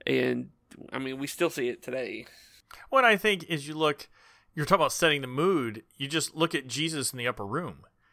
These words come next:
Speaker 2: You know, you had the meal, the Last Supper, and that's where he does the first communion, which sets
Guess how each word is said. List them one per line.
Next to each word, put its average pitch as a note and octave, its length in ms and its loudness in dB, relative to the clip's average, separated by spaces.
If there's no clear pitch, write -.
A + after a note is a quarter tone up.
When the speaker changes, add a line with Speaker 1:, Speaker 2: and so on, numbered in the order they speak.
Speaker 2:
You C3 100 -6
know, B2 100 0
you A2 160 -2
had C3 180 6
the C3 80 -2
meal, B2+ 520 2
the G2+ 100 -6
Last G2 340 2
Supper, B2+ 420 4
and G2 120 -4
that's A2 160 -2
where A#2+ 80 -8
he A#2+ 60 -8
does A#2+ 200 -2
the B2 80 -6
first - 380 -4
communion, C#3 760 -4
which G#2 280 -2
sets - 720 2